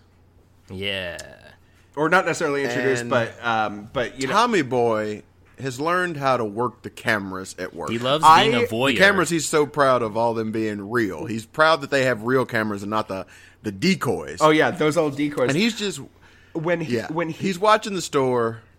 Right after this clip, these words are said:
Speaker 3: Jesse's putting the moves on somebody. And that's where we come. He's watching Jesse put the moves on this girl.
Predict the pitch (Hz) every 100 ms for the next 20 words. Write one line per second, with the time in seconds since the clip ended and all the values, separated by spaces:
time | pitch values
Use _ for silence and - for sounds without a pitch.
0 | - 101 160 175 175 147 - 160 139 120
1 | 123 123 120 110 110 107 - 143 127 95
2 | 71 71 80 _ _ _ _ _ - 104
3 | 127 139 131 120 113 - 104 104 139 127
4 | 139 135 127 117 113 110 101 98 131 -
5 | 110 113 117 110 104 101 95 - 82 64